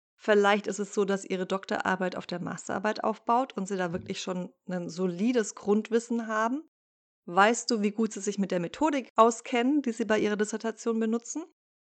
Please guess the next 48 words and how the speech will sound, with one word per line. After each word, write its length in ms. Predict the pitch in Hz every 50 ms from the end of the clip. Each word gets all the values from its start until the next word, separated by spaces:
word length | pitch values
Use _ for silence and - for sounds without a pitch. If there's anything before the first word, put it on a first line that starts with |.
| _ _ _ _ -
Da 160 | 202 202 190
war 120 | 202 202
es 100 | 208 208
bei 140 | - 202 196
mir 160 | 190 226 294
zum 180 | 294 - 277 247
Beispiel 400 | 226 226 220 220 - - 214 202
so, 320 | 190 196 202 202 202 202
dass 340 | 196 196 202 196 190 190 - -
ich 240 | - 202 220 220 -
mich 220 | 233 214 208 - -
für 80 | 190
meine 260 | 185 180 185 226 240
Doktorarbeit 840 | 202 208 208 208 - 208 202 - - 180 180 175 180 180 180 180 - _ _ _ _ _ _ _ _ _
in 280 | - 202 190 190 190 185
eine 320 | 180 180 180 180 - - - -
für 200 | - - - 190
mich 240 | 185 202 214 - -
komplett 460 | - - 185 190 - 220 220 - -
neue 300 | 214 202 196 220 254 247
Methodik 480 | 214 190 - - 214 208 220 208 - 180
einarbeiten 640 | 175 190 214 - 220 196 214 208 214 214 - 214
musste. 440 | 202 202 214 233 233 - - - 233
Und 140 | 180 185 190
ich 120 | - -
hatte 220 | 208 202 - 202
damals 420 | 180 190 190 185 180 185 185 180 -
eine 240 | - 175 175 175 180
Kollegin, 560 | - - 185 170 165 180 185 196 190 185 - _ _ _ _ _ _ -
die 80 | - 180
das 180 | 190 190 -
Gleiche 500 | - 185 180 190 196 - 196 180 - -
auch 140 | - 220 226
schon 240 | - - 196 185 -
durch 320 | 185 180 196 190 - -
hatte. 340 | 202 196 190 - 220 226 220
Also 200 | 190 175 180 175
die 180 | 185 185 180 180
hat 240 | 180 175 - - _ _ _ _ _ _ _ -
schon 220 | - - 190 180 180
ein 100 | 180 -
paar 120 | - 190 180
Jahre 180 | 175 170 170
vor 180 | - - 320 330
mir 140 | 320 269 247
angefangen 380 | 233 233 220 - 226 208 190
zu 160 | - - 196
promovieren 680 | - - 185 175 175 170 165 175 214 247 240 233 233 226